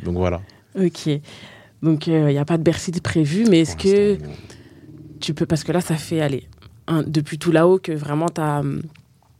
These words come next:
Speaker 2: t'as grandi dans le, dans le gospel.
Speaker 1: Hmm.
Speaker 2: Donc, sur un an, t'as réussi à sortir un E P. Si on regarde dans le futur, sur un an, où tu te vois dans, dans un an, finalement ?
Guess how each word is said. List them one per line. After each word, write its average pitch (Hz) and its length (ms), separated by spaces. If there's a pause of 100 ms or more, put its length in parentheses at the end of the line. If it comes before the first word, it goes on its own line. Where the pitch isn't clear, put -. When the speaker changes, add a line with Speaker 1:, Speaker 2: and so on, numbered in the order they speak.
(280)
Speaker 2:
t'as 165 140
grandi 156 320
dans 151 160
le, 151 120
dans 151 160
le 151 60
gospel. 202 560
Speaker 1:
Hmm. 95 200 (920)
Speaker 2:
Donc, 156 180
sur - 240
un 190 180
an, 214 120
t'as 165 100
réussi 151 280
à 160 60
sortir - 360
un 156 120
E 156 80
P. 247 200
Si - 140
on - 20
regarde 180 380 (500)
dans 165 120
le 165 60
futur, 175 520
sur - 360
un 165 180
an, 254 200 (920)
où 190 100
tu - 180
te 151 40
vois 175 140
dans, 147 320
dans 147 320
un 143 120
an, 208 120
finalement ? 151 420